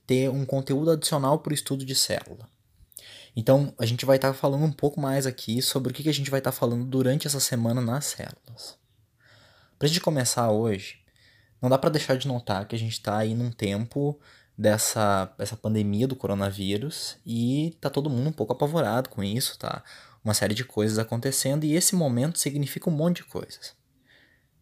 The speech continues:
Mas tem uma coisa que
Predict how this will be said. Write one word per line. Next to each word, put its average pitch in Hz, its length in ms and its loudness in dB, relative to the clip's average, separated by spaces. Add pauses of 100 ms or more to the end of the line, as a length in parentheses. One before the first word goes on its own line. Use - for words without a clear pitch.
(140)
Mas 135 100 2
tem 180 140 4
uma 190 140 6
coisa 160 760 2 (400)
que 131 480 2